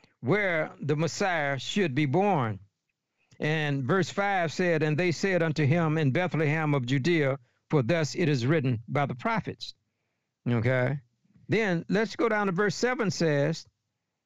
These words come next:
"Then Herod, when he had privately called the wise men, inquired of them diligently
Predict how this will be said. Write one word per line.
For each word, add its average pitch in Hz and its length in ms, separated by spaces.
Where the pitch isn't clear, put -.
"Then 202 320
Herod, 208 460
when 175 180
he 196 160
had 180 200
privately 214 540
called 226 560
the 175 80
wise 220 420
men, 156 240
inquired 175 420
of 160 100
them 156 200
diligently 160 720